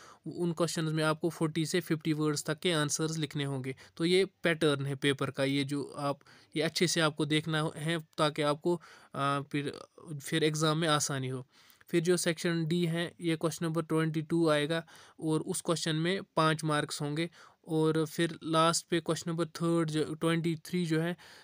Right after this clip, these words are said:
सेक्शन डी का, वो मैप बेस्ड क्वेश्चन होगा और उसमें दो पार्ट्स होंगे और each पार्ट में दो मार्क्स होंगे, तो मैप बेस्ड आपको चार मार्क्स आएंगे। फिर,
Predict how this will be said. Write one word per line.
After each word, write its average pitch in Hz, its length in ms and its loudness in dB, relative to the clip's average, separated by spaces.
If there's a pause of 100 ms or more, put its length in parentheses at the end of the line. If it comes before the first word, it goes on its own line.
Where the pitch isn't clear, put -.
सेक्शन 160 400 0
डी 165 160 2
का, 175 120 2
वो 165 160 0
मैप 160 300 2
बेस्ड 156 340 0
क्वेश्चन 156 360 -2
होगा 156 340 -2 (320)
और 156 200 0
उसमें 160 300 0
दो 165 160 6
पार्ट्स 165 400 2
होंगे 170 340 -2 (140)
और 160 500 2 (440)
each 190 200 2
पार्ट 160 300 2
में 175 180 0
दो 160 140 4
मार्क्स 139 400 0
होंगे, 139 240 -4
तो 156 280 -2
मैप 165 300 2
बेस्ड 165 360 2
आपको 156 280 2
चार 156 300 2
मार्क्स 139 400 0
आएंगे। 131 360 -4 (840)
फिर, 185 260 0